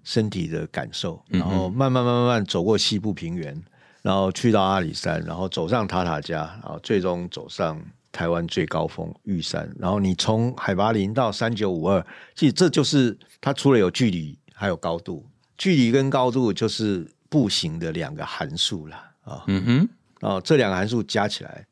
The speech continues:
Speaker 1: 就会让你的身体完全脱离城市人的这种生命状态，然后这个就会有一个灵魂的清洗的作用。所以你要讲山海镇步道，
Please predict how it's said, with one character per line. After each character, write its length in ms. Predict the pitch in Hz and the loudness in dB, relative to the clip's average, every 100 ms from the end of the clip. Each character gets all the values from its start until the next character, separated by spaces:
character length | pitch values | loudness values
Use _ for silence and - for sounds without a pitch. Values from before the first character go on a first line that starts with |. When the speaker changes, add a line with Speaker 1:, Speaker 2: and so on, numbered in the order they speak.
| _ | _
Speaker 1:
就 140 | 127 | 0
会 180 | 104 107 | 4 4
让 280 | 101 101 87 | 6 4 2
你 100 | 80 | 0
的 100 | 80 | -2
身 240 | - 92 | 0 0
体 240 | 85 92 - | 0 -6 -8
完 300 | - 80 98 | -4 0 0
全 280 | 107 92 78 | 0 -2 -4
脱 300 | - - 85 | -6 -4 -4
离 280 | 85 65 58 - _ _ _ - | -2 -6 -14 -18 _ _ _ -2
城 200 | - 85 | 0 2
市 220 | - 92 | 2 2
人 140 | 78 | 2
的 100 | 80 | -2
这 120 | 78 | -4
种 100 | 76 58 | -6 -6
生 180 | - 87 | -8 -8
命 180 | 90 | -10
状 180 | 92 - - | -12 -14 -14
态， 100 | - - _ | -16 -18 _
然 120 | 104 | 0
后 140 | 101 - _ _ | 0 -2 _ _
这 160 | 226 | 2
个 100 | 165 | 4
就 160 | 123 139 | 4 2
会 180 | - 117 | 4 4
有 120 | 87 | 4
一 80 | 87 | 2
个 140 | 90 | -2
灵 280 | 78 80 90 | -2 -4 -6
魂 240 | 95 82 | -12 -12
的 140 | 78 71 | -10 -8
清 300 | - 95 90 | -4 -4 -4
洗 180 | - - | -6 -8
的 100 | - | -12
作 200 | - 64 | -12 -12
用。 160 | 98 | -12
所 140 | - 156 | 2 4
以 200 | 110 120 _ | 4 -2 _
你 100 | - | 2
要 60 | 143 | 2
讲 160 | 151 | 4
山 240 | 107 139 139 | 2 2 2
海 180 | 113 82 | 2 0
镇 220 | 120 98 | 0 -2
步 180 | 101 87 | -4 -2
道， 240 | 90 - | -2 -4